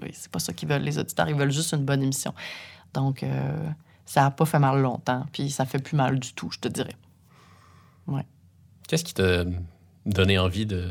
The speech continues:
Speaker 2: de devenir mère ? Pourquoi tu voulais devenir mère ?
Speaker 1: Hey, j'ai aucune idée, parce que je voulais pas devenir mère pantoute, là. Non, non, moi, j'allais, euh, j'allais habiter dans un, euh, un loft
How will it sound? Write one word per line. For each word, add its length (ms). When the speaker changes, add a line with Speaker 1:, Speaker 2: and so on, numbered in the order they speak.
Speaker 2:
de 100
devenir 360
mère ? 160
Pourquoi 220
tu 80
voulais 240
devenir 320
mère ? 160
Speaker 1:
Hey, 140
j'ai 300
aucune 340
idée, 340
parce 140
que 100
je 80
voulais 160
pas 160
devenir 300
mère 240
pantoute, 440
là. 120
Non, 100
non, 140
moi, 120
j'allais, 540
euh, 140
j'allais 360
habiter 360
dans 360
un, 100
euh, 560
un 220
loft 800